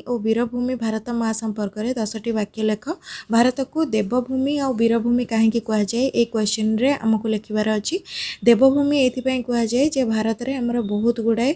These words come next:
ଦେବାଦେବୀଙ୍କର ମନ୍ଦିର ଅଛି, ସେ ବିଷୟରେ ତମେ ଲେଖିପାରିବ। ଏବଂ ବୀରଭୂମି, ଅ, ଯୋଉଥିରେ କି ଆମର ବିଭିନ୍ନ ପ୍ରକାର ସ୍ୱାଧୀନତା ସମ-,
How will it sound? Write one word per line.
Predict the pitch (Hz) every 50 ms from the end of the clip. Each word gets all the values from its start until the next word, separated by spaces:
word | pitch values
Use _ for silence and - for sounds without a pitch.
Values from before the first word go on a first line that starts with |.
| - -
ଦେବାଦେବୀଙ୍କର | 214 180 214 214 196 220 208 226 226 220 233 233 240
ମନ୍ଦିର | 240 226 220 208 202 208 214 220 226
ଅଛି, | 226 - - 285 359 - - - - - - -
ସେ | - - 233
ବିଷୟରେ | 202 220 220 - 233 233 233
ତମେ | 240 240 240 247
ଲେଖିପାରିବ। | 240 240 240 247 - 262 254 254 277 311 285 -
ଏବଂ | 240 226 247 247 240
ବୀରଭୂମି, | 208 214 220 226 240 254 247 254 277 285 285 311 381 440 - - - - - -
ଅ, | - 220 226 226 226 208
ଯୋଉଥିରେ | 220 240 240 - 262 254
କି | 247 269 294
ଆମର | 294 277 254 254 254 254 269 277 269 214 190 185 - 160
ବିଭିନ୍ନ | 202 220 226 214 233 247 240
ପ୍ରକାର | 226 233 - 240 247
ସ୍ୱାଧୀନତା | 226 - 233 208 190 226 226 226 214 226 233
ସମ-, | 233 - 233 220 220 220 220